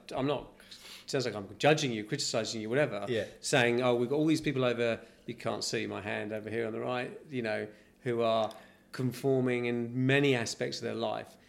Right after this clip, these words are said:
Speaker 1: You don't f-, fit into that largely, and yet there are still some things which you just said that you, you do
Speaker 2: Yeah.
Speaker 1: because you,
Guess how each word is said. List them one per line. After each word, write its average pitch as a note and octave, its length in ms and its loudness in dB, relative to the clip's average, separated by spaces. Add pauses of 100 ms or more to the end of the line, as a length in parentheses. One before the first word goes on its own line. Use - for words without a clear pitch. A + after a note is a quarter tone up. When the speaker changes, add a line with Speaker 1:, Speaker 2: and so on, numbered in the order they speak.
(200)
Speaker 1:
You C#3+ 240 -4
don't C3+ 260 0
f-, - 300 -16 (240)
fit C#3+ 240 0
into A#2+ 540 -2
that A2+ 260 -6
largely, B2+ 680 -6 (540)
and C#3 140 0
yet C3+ 120 2
there C3 200 2
are B2 40 2
still B2+ 320 0
some A#2+ 280 -4
things B2 420 -6 (300)
which B2 200 -10
you B2 80 -6
just - 240 -6
said B2 220 -6
that - 100 -8
you, D3 260 -8
you D3 260 -8
do G3 360 -4
Speaker 2:
Yeah. F#2+ 140 -4
Speaker 1:
because B2 300 -4
you, C3+ 240 0